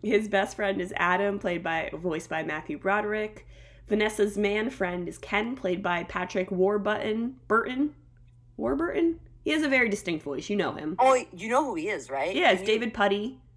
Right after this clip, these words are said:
Speaker 1: And then it's also, uh, Kronk from Emperor's
Speaker 2: Yes.
Speaker 1: New Groove.
Speaker 2: Yes.
Speaker 1: Come on.
Speaker 2: One hundred percent that's what I thought about.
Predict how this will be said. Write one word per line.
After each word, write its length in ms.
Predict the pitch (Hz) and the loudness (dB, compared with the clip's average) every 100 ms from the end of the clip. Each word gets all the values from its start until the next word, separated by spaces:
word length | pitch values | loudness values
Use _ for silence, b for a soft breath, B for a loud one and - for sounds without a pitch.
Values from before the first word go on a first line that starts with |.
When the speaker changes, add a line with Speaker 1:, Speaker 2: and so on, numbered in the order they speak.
| - - - - | -20 -20 -16 -4
Speaker 1:
And 100 | 196 | 2
then 80 | 208 | 4
it's 120 | 202 | 4
also, 640 | 202 202 208 196 185 - - | 2 2 2 2 0 -2 -2
uh, 340 | 185 180 180 | 0 0 -4
Kronk 460 | - 285 208 156 - - - | -4 -2 0 -2 -8 -20 -14
from 340 | - 170 170 | -4 -2 2
Emperor's 340 | 190 196 185 | 4 4 4
Speaker 2:
Yes. 20 | 233 | 2
Speaker 1:
New 120 | 208 | 2
Groove. 280 | 196 196 185 | 0 -4 -2
Speaker 2:
Yes. 420 | 185 151 131 - | 0 0 -2 -6
Speaker 1:
Come 180 | - 226 | 0 0
on. 80 | - | 0
Speaker 2:
One 180 | 196 208 | -2 -2
hundred 340 | 233 233 240 | -2 -4 -4
percent 340 | 233 220 196 175 | -4 -2 -2 -2
that's 160 | 170 | -4
what 100 | 165 | -2
I 80 | 151 | -2
thought 200 | - - | -2 -6
about. 200 | - | -6